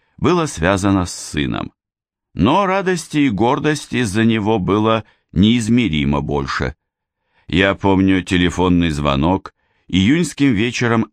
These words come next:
тысяча девятьсот семьдесят пятого года. Плохо слышно, кто звонит и откуда, а звонил Андрей Дементьев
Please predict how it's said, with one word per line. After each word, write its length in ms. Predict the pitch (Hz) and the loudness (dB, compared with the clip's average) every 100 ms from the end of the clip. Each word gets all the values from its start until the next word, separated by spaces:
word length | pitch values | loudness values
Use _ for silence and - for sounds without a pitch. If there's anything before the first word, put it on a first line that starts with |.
| _ | _
тысяча 380 | 113 107 - 78 | -4 -4 -6 -4
девятьсот 460 | 76 71 - 110 | -4 -4 -2 -4
семьдесят 580 | - 82 85 87 76 67 | -2 0 0 0 -4 -6
пятого 440 | 69 65 62 65 | -4 -6 -6 -8
года. 420 | 62 50 50 50 _ _ _ _ _ _ _ _ | -8 -8 -10 -10 _ _ _ _ _ _ _ _
Плохо 400 | 101 135 196 190 | 0 2 2 -2
слышно, 600 | 165 127 170 - - 69 | -4 -2 -2 -4 -6 -6
кто 300 | - - 87 | -6 -6 -4
звонит 640 | 76 76 80 85 117 - - _ _ _ - | -2 0 2 2 2 -2 -14 _ _ _ -4
и 80 | 85 | 0
откуда, 760 | 76 - - 98 90 - - _ _ _ _ _ _ | -2 -4 -4 -2 0 -2 -6 _ _ _ _ _ _
а 140 | - 156 | -4 -2
звонил 640 | 156 180 170 208 202 - _ _ _ - | -2 0 0 0 -2 -4 _ _ _ 0
Андрей 440 | 110 95 110 143 117 | 2 2 2 0 0
Дементьев 960 | 90 113 110 117 78 - - - - | 0 2 4 2 -2 -4 -10 -12 -16